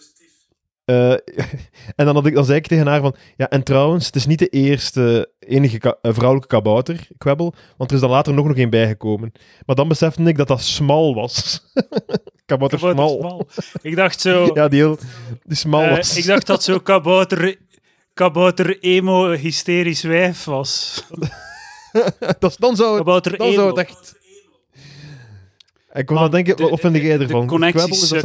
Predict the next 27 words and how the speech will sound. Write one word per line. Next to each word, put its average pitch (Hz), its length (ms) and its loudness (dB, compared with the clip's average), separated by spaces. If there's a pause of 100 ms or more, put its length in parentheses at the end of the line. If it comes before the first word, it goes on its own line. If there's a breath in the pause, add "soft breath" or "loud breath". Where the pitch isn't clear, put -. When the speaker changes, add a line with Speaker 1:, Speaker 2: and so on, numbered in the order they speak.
Speaker 2:
sukt. - 20 -10
Speaker 1:
sexy? 208 300 -10
Speaker 2:
We 156 100 -6
gaan 165 200 2
via 156 200 4
Messenger 147 500 -2
proberen. 127 540 -8
Deze 131 220 -8
sukt. - 480 -12 (420 loud breath)
We - 160 -12
gaan 151 180 0
via, 160 140 0
het 151 160 -2
is 147 80 -2
Speaker 1:
Gaan 143 100 2
we 151 60 2
Speaker 2:
echt 147 80 0
Speaker 1:
meteen 196 160 0
Speaker 2:
shit. 202 180 2
Speaker 1:
over? - 240 -8 (1000 soft breath)
Speaker 2:
Ik 143 180 -10
hoor 165 220 2
niets 165 220 2
van 156 200 0
wat 156 120 2
je 139 100 -4
zegt. - 520 -12